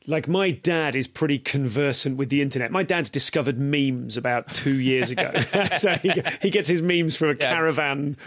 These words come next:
Speaker 1: website. <laughs> Do you know what I mean? Like,
Speaker 2: That's
Speaker 1: sort of
Speaker 2: late, though.
Speaker 1: caravanning
Speaker 2: Two
Speaker 1: forum.
Speaker 2: years ago,
Speaker 1: And,
Speaker 2: that's a
Speaker 1: uh,
Speaker 2: bit late, <laughs> but
Speaker 1: that's, I mean, that's a bit late, but, you know, he's in his seventies. That's
Speaker 2: Yeah.
Speaker 1: okay. Um, and I, but I think the, the speed at which our parents,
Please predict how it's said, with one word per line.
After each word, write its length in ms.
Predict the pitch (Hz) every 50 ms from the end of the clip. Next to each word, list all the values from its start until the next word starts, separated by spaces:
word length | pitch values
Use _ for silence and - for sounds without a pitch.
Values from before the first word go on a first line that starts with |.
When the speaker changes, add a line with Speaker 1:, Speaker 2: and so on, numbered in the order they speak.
| - -
Speaker 1:
website. 580 | 131 160 156 139 135 - - 139 123 120 -
<laughs> 420 | - 208 143 - - 226 196 - 127
Do 80 | 180
you 40 | 190
know 60 | 185
what 80 | 180 175
I 40 | 131
mean? 60 | 151
Like, 100 | 180 175
Speaker 2:
That's 80 | 170 160
Speaker 1:
sort 100 | 175 165
of 20 |
Speaker 2:
late, 200 | 160 156 135 110
though. 80 | 110 117
Speaker 1:
caravanning 560 | 156 160 160 165 151 160 151 147 147 143 139
Speaker 2:
Two 80 | - 175
Speaker 1:
forum. 120 | 165 165
Speaker 2:
years 380 | 165 160 160 151 - - - - - - - - - - - - - -
ago, 120 | 160 139 117 -
Speaker 1:
And, 80 | 170 160
Speaker 2:
that's 120 | 147 165
a 60 | 165
Speaker 1:
uh, 40 | 160
Speaker 2:
bit 120 | 143 117 123
late, 300 | 123 113 95 - - -
<laughs> 40 | -
but 260 | 151 131 131 - - - _ _ _ _ -
Speaker 1:
that's, 200 | 226 214 - -
I 120 | - 208
mean, 140 | 208 214 208
that's 160 | 220 208 214
a 40 | 233
bit 180 | - 262 254 233
late, 260 | 233 226 175 139 -
but, 160 | 180 180 -
you 100 | - -
know, 120 | 180 156 156
he's 160 | 160 170 185
in 60 | 170
his 120 | 170 143 -
seventies. 360 | 156 143 143 139 143 151 175
That's 140 | 185 180 - 165
Speaker 2:
Yeah. 40 | 143
Speaker 1:
okay. 260 | 120 - 127 127 - - 359 - - - - - - -
Um, 260 | 175 170 175 175 - - _ -
and 140 | 196 175 180
I, 180 | 180 185 - - - -
but 120 | - 190
I 100 | 190 180
think 280 | 139 - 233 226 - -
the, 300 | 156 196 190 185 190 - - - -
the 100 | 190 170
speed 580 | - - - - - - 220 220 208 202 196 190
at 100 | 170 160
which 320 | 165 170 160 - - - -
our 140 | 160 156
parents, 680 | 147 - 160 165 156 151 143 147 131 - - - -